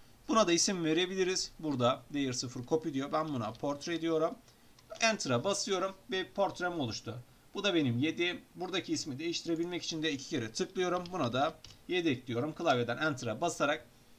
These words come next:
bunun da ismini değiştirmiş oldum. Gözü kapatıyorum. Portrait layer'ına gelmiş olmamız lazım. Bu seçili olması lazım. Daha önceki videolarımızda arkadaki fonu, arka planı silmeyi, dekoupe işlemini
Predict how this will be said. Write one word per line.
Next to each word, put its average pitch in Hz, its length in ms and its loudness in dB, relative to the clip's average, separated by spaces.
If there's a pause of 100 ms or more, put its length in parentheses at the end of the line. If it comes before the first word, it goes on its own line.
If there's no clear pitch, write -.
(280)
bunun 175 220 -2
da 151 40 2
ismini 156 340 -2
değiştirmiş 151 480 0
oldum. 170 300 -4
Gözü 147 320 -2
kapatıyorum. 175 720 -2
Portrait 160 380 -2
layer'ına 147 520 -2 (440)
gelmiş 160 380 4
olmamız 147 440 -2
lazım. 127 300 0
Bu 151 60 -4
seçili 139 380 -2
olması 117 380 -2
lazım. 107 300 0 (1120)
Daha 214 160 10
önceki 214 260 0
videolarımızda 160 1080 2 (200)
arkadaki 160 960 0
fonu, 139 460 0
arka 143 300 0
planı 143 300 0
silmeyi, 151 560 0
dekoupe 156 380 -2
işlemini 123 600 0